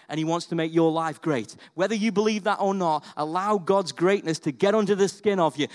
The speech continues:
so that you can believe in yourself, you can be empowered, and you can be all that God's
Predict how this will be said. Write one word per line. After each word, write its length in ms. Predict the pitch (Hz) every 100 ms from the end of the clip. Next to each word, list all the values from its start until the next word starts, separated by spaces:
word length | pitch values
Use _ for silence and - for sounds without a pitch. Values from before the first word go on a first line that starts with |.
| -
so 140 | 196
that 200 | 180 151
you 140 | 185
can 180 | 233 226
believe 340 | 202 196 214 196
in 120 | 180
yourself, 420 | 160 - 135 143 - -
you 160 | 151
can 200 | 226 226
be 140 | 208 196
empowered, 680 | 190 - 214 208 170 151 156 - _ _ _ _ _ _ 139
and 120 | 143
you 120 | 175
can 180 | 175 175
be 200 | 160 143
all 200 | 165 160
that 160 | 147 139
God's 440 | 156 139 131 -